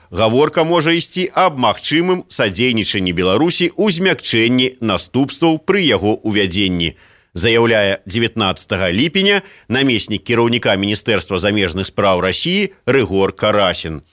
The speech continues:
Па словах дацэнта кафедры паліталогіі Маскоўскага дзяржаўнага інстытута міжнародных адносін Кірыла Коктыша,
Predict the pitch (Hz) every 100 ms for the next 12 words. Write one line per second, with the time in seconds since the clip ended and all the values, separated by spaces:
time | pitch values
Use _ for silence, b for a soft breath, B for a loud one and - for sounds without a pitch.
0 | _ - 131 180 180 143 180 - 156 117
1 | 117 - 127 117 101 104 113 113 123 123
2 | 107 95 95 107 - 117 95 104 95 92
3 | 98 113 101 92 98 - 110 - 117 113
4 | 101 98 90 110 107 85 87 95 92 147
5 | 160 160 160 170 123 92 85 - 185 -
6 | 185 202